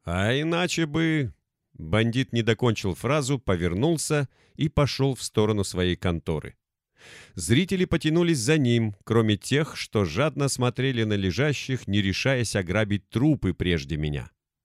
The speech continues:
Я заткнул за пояс кинжал, который вытянул из своей поясницы, выбрал приличный меч, лежащий возле одного из убитых, и сказал, обращаясь к толпе зевак: «Приберите тут!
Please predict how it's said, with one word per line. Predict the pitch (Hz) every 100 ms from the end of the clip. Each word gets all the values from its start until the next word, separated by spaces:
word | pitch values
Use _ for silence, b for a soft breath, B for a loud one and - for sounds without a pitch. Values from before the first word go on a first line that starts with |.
| B B B B
Я | 78 92
заткнул | 92 113 - 113 123
за | 95
пояс | 107 117 104 -
кинжал, | 98 92 87 143 139
который | 131 135 127
вытянул | 117 127 135 123 123 117
из |
своей | - 113 120
поясницы, | - 113 104 117 117 - 110 90 _ -
выбрал | 85 113 151 135 127
приличный | - 127 127 131 - 135
меч, | 143 107 92 - - _ -
лежащий | 107 101 104 - 98
возле | 98 90 95
одного | 90 98 98
из | 90
убитых, | 95 87 87 85 - B B B B
и | 123
сказал, | - 147 131 156 110 76
обращаясь | 90 87 92 - 95 85 -
к | -
толпе | 90 85 87
зевак: | 73 80 73 - _ _ _ _
«Приберите | 92 117 120 135 160 180 110
тут! | - 73 -